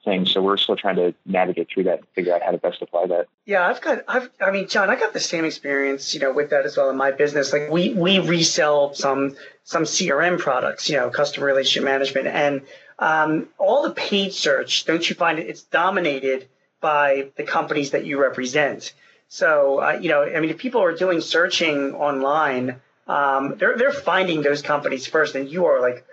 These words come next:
Speaker 2: way, way, way, way down. And, and, and then if you're gonna jump into the world of paying on your own, I mean, it's an absolute fortune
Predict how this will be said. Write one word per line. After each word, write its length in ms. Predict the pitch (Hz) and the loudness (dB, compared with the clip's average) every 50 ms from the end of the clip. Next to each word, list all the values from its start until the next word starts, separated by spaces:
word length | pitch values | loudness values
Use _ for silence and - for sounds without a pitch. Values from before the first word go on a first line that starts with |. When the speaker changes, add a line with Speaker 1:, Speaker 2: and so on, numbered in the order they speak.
| - - _ _ - | -20 -20 _ _ -16
Speaker 2:
way, 380 | 160 143 143 147 165 165 165 156 | -10 -4 0 2 4 4 4 4
way, 260 | 147 147 139 135 127 | 2 2 2 2 0
way, 240 | 127 135 127 127 123 | 0 0 0 0 0
way 240 | 120 123 120 123 | -2 -2 -2 -2
down. 560 | 120 123 139 139 135 127 120 113 - - - - _ - - - _ _ _ - | -2 0 0 2 2 2 0 0 -2 -4 -8 -10 _ -20 -20 -20 _ _ _ -4
And, 460 | - 160 156 156 151 156 151 - - _ - | -2 0 2 2 0 0 -2 -6 -10 _ -4
and, 340 | 170 165 165 165 165 165 - - | -2 0 0 0 -2 -4 -6 -2
and 140 | 185 180 185 | -2 0 2
then 100 | 208 208 | 2 0
if 160 | 202 - - | 0 -2 0
you're 140 | 185 180 170 | -2 -2 0
gonna 360 | - 220 254 285 269 254 - - _ _ _ _ | 2 2 2 2 0 -2 -4 -14 _ _ _ _
jump 260 | - - 175 175 170 190 | -4 -2 0 0 0 0
into 160 | 185 180 - | -2 0 0
the 80 | 175 | -2
world 220 | 156 156 160 160 151 | 0 2 0 2 0
of 120 | 147 - | 0 -2
paying 600 | - - - 160 160 160 156 151 147 147 147 147 - _ _ _ _ _ - | -4 -2 0 2 2 2 2 2 2 0 0 -4 -6 _ _ _ _ _ -6
on 200 | - - 160 156 | -2 -2 0 2
your 200 | 151 143 139 143 | 2 2 2 2
own, 220 | 156 165 156 143 - | 2 2 2 0 0
I 80 | - | 0
mean, 200 | 147 156 156 - | -2 -2 -2 -2
it's 160 | - 143 - - | -4 -6 -8 -10
an 100 | - - - | -10 -6 -2
absolute 520 | 175 180 - - - - 170 165 156 160 - _ _ | -2 0 0 0 0 0 0 0 -2 -4 -6 _ _
fortune 680 | - - - - 165 170 170 165 - - 120 113 - | -20 -14 -6 -2 0 0 2 2 2 0 0 -2 -6